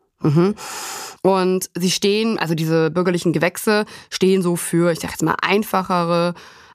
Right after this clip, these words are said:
aber trotzdem qualitativ hochwertige Weine,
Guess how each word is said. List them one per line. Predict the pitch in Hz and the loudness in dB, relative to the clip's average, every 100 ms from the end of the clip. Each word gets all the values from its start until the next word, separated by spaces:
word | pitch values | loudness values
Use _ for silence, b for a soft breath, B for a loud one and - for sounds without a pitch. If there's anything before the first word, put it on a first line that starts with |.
| - | -4
aber | 165 196 185 | 0 0 -2
trotzdem | - 185 - 220 202 | -2 -4 -2 -2 0
qualitativ | 190 185 196 175 - 190 196 190 - - | -2 -2 -2 -4 -2 0 0 -4 -12 -8
hochwertige | 165 202 226 196 180 202 175 | 0 0 2 0 0 -2 -2
Weine, | 165 165 196 220 | -2 0 2 0